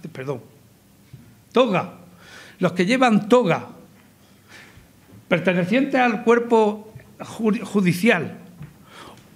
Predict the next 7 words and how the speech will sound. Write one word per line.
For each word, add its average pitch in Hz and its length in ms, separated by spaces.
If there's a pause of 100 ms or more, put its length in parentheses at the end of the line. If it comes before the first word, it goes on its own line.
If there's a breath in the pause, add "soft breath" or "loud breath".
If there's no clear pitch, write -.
(140)
o 185 120
letrados, 165 640 (380)
por - 160
cuenta 190 400
propia 214 360
o 147 120
ajena, 170 480